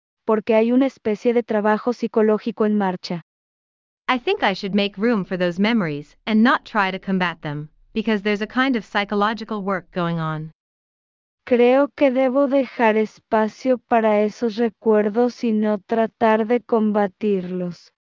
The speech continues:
Speaker 1: porque hay una especie de trabajo psicológico en marcha diagonal inversa. Hoy Francia rememora el quinto aniversario de un ataque que cambió la vida de millones de ciudadanos sin muchos actos ni concentraciones.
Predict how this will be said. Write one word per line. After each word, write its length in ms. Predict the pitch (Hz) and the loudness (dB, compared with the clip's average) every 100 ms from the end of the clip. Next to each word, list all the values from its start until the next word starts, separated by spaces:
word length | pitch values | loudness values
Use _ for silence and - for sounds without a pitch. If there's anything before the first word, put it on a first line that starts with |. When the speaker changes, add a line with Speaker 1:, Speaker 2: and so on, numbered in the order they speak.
| _ _ _ _ _ - | _ _ _ _ _ 0
Speaker 1:
porque 440 | 220 208 - 220 | 0 0 0 2
hay 240 | 220 233 | 4 2
una 240 | 240 262 269 | 2 4 2
especie 720 | 247 _ - 214 196 277 254 | -2 _ -4 -4 -2 0 2
de 160 | 247 233 | 2 0
trabajo 720 | 226 214 208 214 220 - 240 | 0 0 2 0 -2 -2 -4
psicológico 1120 | - 247 - 226 220 214 208 - 240 - 220 | -4 -8 0 2 4 2 0 -4 -8 -2 0
en 240 | 208 208 | 2 2
marcha 480 | 202 196 214 - 240 | 2 2 -2 -4 -2
diagonal 840 | 220 226 208 202 202 202 202 202 | 2 2 2 -2 -2 0 0 0
inversa. 920 | 208 202 196 208 185 180 - 180 165 - _ _ _ _ _ _ _ _ _ _ _ | 0 -2 0 0 0 -4 -10 -10 -10 -12 _ _ _ _ _ _ _ _ _ _ _
Hoy 200 | 226 233 | 2 2
Francia 420 | - 254 247 262 277 | 2 0 0 0 0
rememora 500 | 247 202 202 208 226 | 0 0 0 0 -2
el 120 | 208 | -2
quinto 260 | 247 240 | -2 -2
aniversario 720 | 254 240 214 196 - 220 240 233 | 0 0 0 -2 0 0 2 2
de 80 | |
un 160 | 220 226 | 2 0
ataque 420 | 220 233 220 240 | 0 -2 -2 -2
que 140 | - 220 | -2 -2
cambió 380 | 214 208 220 220 | 0 0 2 2
la 140 | 233 | 0
vida 260 | 226 226 240 | -2 0 0
de 140 | 233 | 0
millones 420 | 208 190 214 214 | 0 0 0 0
de 120 | 220 | -2
ciudadanos 640 | - 220 214 208 214 226 - | -2 0 0 0 0 -2 -2
sin 160 | 233 | 0
muchos 440 | 214 226 - 240 240 | 2 0 0 -2 0
actos 340 | 202 - 208 | -4 -4 -4
ni 140 | 226 208 | -2 0
concentraciones. 1120 | 214 196 208 202 208 - 208 180 175 170 | -2 -2 -4 -2 -4 -2 -2 -2 -4 -8